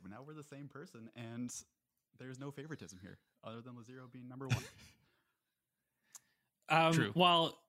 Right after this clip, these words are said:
Speaker 2: I mean, listen, i-, if this continues on as, like, last week, slowly I will, uh,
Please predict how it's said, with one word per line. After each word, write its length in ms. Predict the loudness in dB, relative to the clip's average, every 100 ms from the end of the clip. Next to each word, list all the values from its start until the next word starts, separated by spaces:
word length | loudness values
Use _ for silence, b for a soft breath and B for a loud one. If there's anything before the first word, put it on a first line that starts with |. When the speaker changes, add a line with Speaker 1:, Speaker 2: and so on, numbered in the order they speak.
| 2
Speaker 2:
I 100 | 6
mean, 220 | 6 6
listen, 460 | 6 6 4 2 2
i-, 180 | 0 0 -4 -4
if 160 | 0
this 160 | 4 4
continues 400 | 4 4 4 4
on 180 | 4 6
as, 100 | 4
like, 220 | 4 4
last 380 | 4 4 2 2
week, 180 | 0 2
slowly 460 | 0 2 2 4
I 140 | 4 4
will, 280 | 4 2
uh, 120 | 2